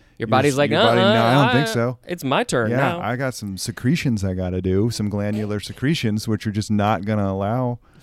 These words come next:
Speaker 2: for, at this, at the time. Yeah. So, and again, I was thinking, you know, that should be, that should be, uh, live autonomous or die. That would
Speaker 1: Oh,
Speaker 2: be,
Speaker 1: yeah.
Speaker 2: yeah, that would be a bit <laughs> right.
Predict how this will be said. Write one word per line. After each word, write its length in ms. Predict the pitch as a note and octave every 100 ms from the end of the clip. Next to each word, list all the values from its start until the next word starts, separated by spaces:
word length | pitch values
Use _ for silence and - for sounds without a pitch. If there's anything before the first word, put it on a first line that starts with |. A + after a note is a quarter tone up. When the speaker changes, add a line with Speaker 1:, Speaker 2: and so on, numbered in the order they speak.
| - - _
Speaker 2:
for, 640 | - A2+ A2+ G#2+ G#2+ G#2 - - - - F#3 D3+
at 120 | A3
this, 160 | B2 A#2
at 80 | G#2
the 100 | B2 _ _ _ -
time. 520 | A#2+ B2 D#3 B2+ C3 _ _ _
Yeah. 280 | - C3 D3
So, 260 | - E3+ D#3+ -
and 100 | E3
again, 240 | F3 G#3
I 60 | F3
was 140 | D3+
thinking, 260 | G3+ G#3+ D#3+
you 80 | B2+
know, 80 |
that 180 | A#2+ B2
should 280 | - F#3 D3+
be, 160 | C#3+ C3
that 200 | A#2+ A#2
should 140 | -
be, 220 | C3 C#3+ A#2+
uh, 240 | G2+ F#2 F#2 -
live 460 | F#2+ G#2 A2+ B2+ B2
autonomous 560 | - A2 G#2+ G2+ G2
or 80 | F#2
die. 440 | F2 C#3 A#2 F#2 F2+ _ _ _ _ _ _ C3+
That 200 | B2+ B2
would 100 | B2+
Speaker 1:
Oh, 200 | C#3+ C#3+
Speaker 2:
be, 100 | C#3
Speaker 1:
yeah. 160 | C#3 C3
Speaker 2:
yeah, 80 | B2+
that 180 | B2+ C#3
would 40 |
be 60 | C#3+
a 80 |
bit 120 | C3 F#3+
<laughs> 40 |
right. 380 | G#3+ - -